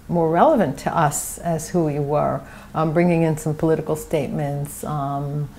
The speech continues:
uh, you know, how do we deal with the prayer for Israel? How do we deal with the prayer for the United States when the war in Vietnam is going on? Um, uh, these were all issues that, that we talked about and dealt with.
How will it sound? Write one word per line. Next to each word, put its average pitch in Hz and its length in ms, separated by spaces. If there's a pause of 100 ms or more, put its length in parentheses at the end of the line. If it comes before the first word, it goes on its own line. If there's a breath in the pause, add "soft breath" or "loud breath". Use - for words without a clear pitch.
(380 loud breath)
uh, 127 220
you 170 160
know, 147 120
how 170 160
do 165 60
we 165 100
deal 156 280
with 151 160
the - 60
prayer 151 280
for - 160
Israel? 156 560
How 151 120
do 151 60
we 151 100
deal 147 220
with 147 100
the - 280
prayer 151 200
for 156 240
the 151 100
United 147 400
States 156 400
when 143 120
the 139 60
war 143 280
in 143 80
Vietnam 143 420
is 151 140
going 139 320
on? 139 300 (480 loud breath)
Um, 151 520
uh, 156 300
these 185 260
were 185 140
all 175 340
issues 190 600
that, 190 460
that 175 300
we 180 540 (200)
talked - 260
about - 300
and 156 260
dealt 196 200
with. 151 200